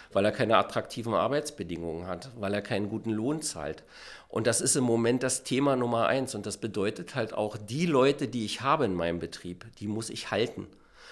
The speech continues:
Und wenn ich Transformation mache, dann muss ich halt durch Qualifizierung und durch Umschulung, muss ich es halt so schaffen, dass man gemeinsam mit uns es schafft, die Leute da mit reinzunehmen, weil du kriegst keine anderen. Und ich habe vorhin gesagt, alles hängt mit allem zusammen.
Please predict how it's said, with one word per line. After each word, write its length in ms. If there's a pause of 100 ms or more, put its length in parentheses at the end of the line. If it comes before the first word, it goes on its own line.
(160)
Und 180
wenn 140
ich 180
Transformation 880
mache, 320
dann 180
muss 200
ich 160
halt 140
durch 140
Qualifizierung 840
und 180
durch 180
Umschulung, 640
muss 240
ich 120
es 180
halt 200
so 200
schaffen, 360
dass 220
man 160
gemeinsam 540
mit 140
uns 340 (260)
es 180
schafft, 280
die 60
Leute 340
da 100
mit 180
reinzunehmen, 560
weil 120
du 80
kriegst 360
keine 280
anderen. 340 (420)
Und 120
ich 100
habe 100
vorhin 280
gesagt, 340
alles 300
hängt 180
mit 120
allem 280
zusammen. 520